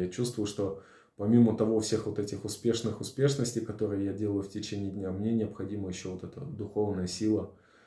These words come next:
Молиться, благодарить за род, в который я родился, потому что я чувствую такой род Степаненко на самом деле.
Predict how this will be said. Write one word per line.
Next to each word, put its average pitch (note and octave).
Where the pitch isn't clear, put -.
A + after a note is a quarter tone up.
Молиться, G2+
благодарить G#2+
за G2+
род, C3+
в -
который G#2+
я G#2
родился, G#2
потому F#2
что -
я F#2
чувствую F#2+
такой F#2
род G2
Степаненко G#2
на F#2+
самом F#2
деле. F#2